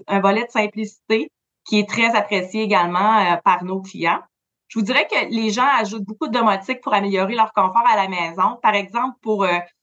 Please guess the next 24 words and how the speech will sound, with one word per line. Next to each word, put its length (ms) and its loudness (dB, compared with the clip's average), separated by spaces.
contrôler, 540 0
entre 320 2
autres, 160 -2
facilement 460 -2
la 120 0
température, 760 -4
l'éclairage. 680 0
C'est 180 -12
pourquoi 460 2
le 400 2
Amazon 540 2
Echo 320 -6
Show, 480 -4
c'est, 380 -2
euh, 100 0
très 180 0
populaire 520 2
pour 100 -20
contrôler 440 0
la 120 -2
maison 260 0
intelligente, 760 -2
pour, 240 0
euh, 140 4